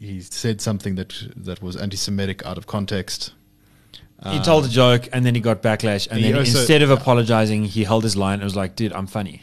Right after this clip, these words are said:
Speaker 1: Yeah, he also said something racist once, um, which he did apologize for 'cause he just, he said that it was just
Speaker 2: He was being
Speaker 1: no,
Speaker 2: young and
Speaker 1: no
Speaker 2: stupid.
Speaker 1: ex-, no
Speaker 2: Yeah.
Speaker 1: excuse. Um,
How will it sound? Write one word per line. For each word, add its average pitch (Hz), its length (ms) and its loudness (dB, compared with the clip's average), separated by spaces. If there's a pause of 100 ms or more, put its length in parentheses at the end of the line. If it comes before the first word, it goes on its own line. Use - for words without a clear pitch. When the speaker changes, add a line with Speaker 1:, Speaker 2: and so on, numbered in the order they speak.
(120)
Speaker 1:
Yeah, 107 180 -10
he 101 100 -6
also 113 200 -6
said 104 220 -6
something 98 280 -10
racist 123 420 -6
once, - 560 -6 (120)
um, 87 500 -12
which 98 140 -14
he 92 80 -12
did 104 160 -6
apologize 95 480 -4
for 92 180 -10
'cause 87 160 -12
he 87 80 -10
just, - 400 -16
he 90 80 -10
said - 200 -14
that - 180 -16
it - 80 -14
was 90 100 -16
just - 220 -12
Speaker 2:
He 101 100 4
was 92 80 2
being 87 200 0
Speaker 1:
no, 87 40 0
Speaker 2:
young 87 180 0
and 82 120 -2
Speaker 1:
no 95 60 -2
Speaker 2:
stupid. 87 200 -4
Speaker 1:
ex-, - 80 -20
no 101 80 -8
Speaker 2:
Yeah. 90 60 -8
Speaker 1:
excuse. 127 380 -4 (520)
Um, 110 380 -2